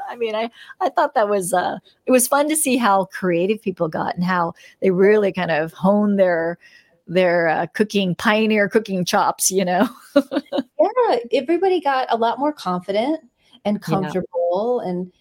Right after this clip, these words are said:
Speaker 2: in the kitchen. And, and that's actually a good segue to the other, the third value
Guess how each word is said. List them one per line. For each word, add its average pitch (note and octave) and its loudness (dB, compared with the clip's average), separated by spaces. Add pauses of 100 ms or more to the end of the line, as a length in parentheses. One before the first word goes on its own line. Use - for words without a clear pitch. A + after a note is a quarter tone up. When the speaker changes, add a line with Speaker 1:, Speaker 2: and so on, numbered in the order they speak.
(140)
Speaker 2:
in G#3 -2
the G3 -2
kitchen. G3 -6
And, F3+ -4
and F#3+ -2
that's C4 0
actually F#3 -2
a F#3 -2
good G#3 -4
segue F3+ -2
to E3+ 0 (400)
the F#3 0
other, G3+ 0
the G3+ -2
third G#3 -4
value D#3+ -2